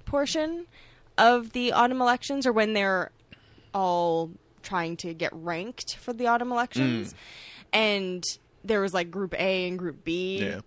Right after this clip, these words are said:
Speaker 1: and I couldn't, like, I, I got through that, and there was just so much fan service.
Speaker 2: Was there?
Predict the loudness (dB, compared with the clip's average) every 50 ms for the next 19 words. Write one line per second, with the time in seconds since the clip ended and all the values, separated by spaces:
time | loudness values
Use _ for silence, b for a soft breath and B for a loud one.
0 | _ _ _ _ _ -4 -2 0 2 2 0 0 -4 -8 -10 -8 -8 -8 -8 -8
1 | -10 -14 _ _ _ _ _ _ _ _ _ _ _ -6 -2 0 0 0 2 2
2 | 2 2 4 2 0 0 2 2 2 2 2 -2 _ -12 -8 -4 0 0 0 0
3 | 0 -2 -4 -4 -4 -2 -2 -4 -4 -6 -8 -8 -8 -6 -6 -4 -4 -4 -4 -4
4 | -4 -6 -8 -10 -10 -8 -6 -6 -6 -6 -6 -6 -4 -2 -2 -2 -2 -2 -4 -6
5 | -8 -10 -12 -14 b b b b b b -8 -6 -4 -4 -4 -6